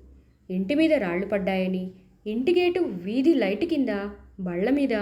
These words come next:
మగాళ్ళు కూర్చొని తన ఇంటి వైపే చూస్తున్నారని, పనమ్మాయి తనని వదిలేసి వెళ్ళిపోయిందని, రోజుకొక గొడవతో రాత్రుళ్ళు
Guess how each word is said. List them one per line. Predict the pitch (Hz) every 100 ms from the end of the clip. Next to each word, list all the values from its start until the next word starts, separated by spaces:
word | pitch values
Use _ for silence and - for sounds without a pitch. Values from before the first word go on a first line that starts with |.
| 202 202 190
మగాళ్ళు | 175 190 202
కూర్చొని | 208 220 - 269 403
తన | - - _ 185 226
ఇంటి | 311 330
వైపే | 349 349 349 262
చూస్తున్నారని, | 208 - 214 208 190 196 190 - - _ _ _
పనమ్మాయి | 202 233 302 349 311 294 - - _ 320
తనని | 330 311
వదిలేసి | 196 175 247 320 311
వెళ్ళిపోయిందని, | 190 185 220 214 208 196 190 196 - _ _ 339
రోజుకొక | 339 339 339 285 262
గొడవతో | 196 185 220 294 294 240 240 - - 196
రాత్రుళ్ళు | 175 185 285 285 262 - -